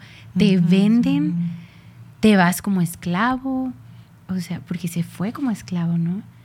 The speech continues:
Speaker 1: Pero y, y, y yo creo que José veía a su papá con la devoción que tenía también por, por Dios,
Speaker 2: Ujú.
Speaker 1: porque vemos que José decide ser íntegro.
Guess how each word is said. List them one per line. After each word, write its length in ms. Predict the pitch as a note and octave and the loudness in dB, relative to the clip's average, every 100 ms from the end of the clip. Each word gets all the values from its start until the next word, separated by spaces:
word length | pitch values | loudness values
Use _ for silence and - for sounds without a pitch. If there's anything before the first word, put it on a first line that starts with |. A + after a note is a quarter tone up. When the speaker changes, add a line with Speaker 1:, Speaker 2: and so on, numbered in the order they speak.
| - - - - - - | -20 -20 -20 -20 -10 0
Speaker 1:
Pero 560 | G3 F#3 F#3 F3+ E3+ - | 2 4 4 2 0 -4
y, 180 | - - | -14 -12
y, 220 | F3 - | -12 -10
y 60 | G3+ - - - - - - - - - - - - - - - | -10 -12 -20 -20 -20 -20 -20 -20 -20 -20 -20 -20 -20 -20 -20 -6
yo 160 | G3+ A#3+ | 0 2
creo 120 | C4+ | 2
que 120 | F4 | -2
José 580 | - C#4+ G3+ - F#3+ - - - - | -2 -2 0 -2 -2 -4 -18 -20 -14
veía 440 | - G3 G3 G3 G3+ | 0 4 6 6 2
a 40 | |
su 180 | G3+ G#3 | 0 -6
papá 540 | - E3+ D#3+ D#3 F#3+ G#3 - - - - - - - | -6 -6 -4 -6 -6 -10 -18 -20 -20 -20 -20 -16 -2
con 120 | G3+ | 0
la 80 | F#3 | 2
devoción 460 | F3+ F3 E3+ F3+ E3+ | 2 0 -2 -4 -4
que 120 | F3 | -6
tenía 400 | F#3+ F#3 E3+ D#3+ | -4 0 0 -2
también 360 | F3 E3 D#3 D#3 | -2 -2 -2 -4
por, 280 | D#3+ D#3+ - - | -6 -8 -10 -6
por 200 | F#3 F3 | -2 0
Dios, 400 | E3+ D#3+ E3 - | 0 0 -4 -2
Speaker 2:
Ujú. 640 | F3 E3+ D#3 E3+ E3 E3+ E3 | 2 4 2 0 0 0 0
Speaker 1:
porque 580 | G3 - G3 F#3+ F3 - | -4 -14 -18 -16 -16 -12
vemos 480 | E3+ F3 G#3 G3+ G#3+ | -4 0 2 2 -2
que 120 | - | -4
José 400 | G3+ F#3 - F#3+ | -6 -6 -4 -4
decide 500 | F#3+ F3+ - F3+ F3+ | -4 -4 -6 -8 -6
ser 240 | F3 F3 E3+ | -6 -6 -4
íntegro. 540 | F3 E3+ G2+ E3 D#3 | -4 -4 -8 -8 -10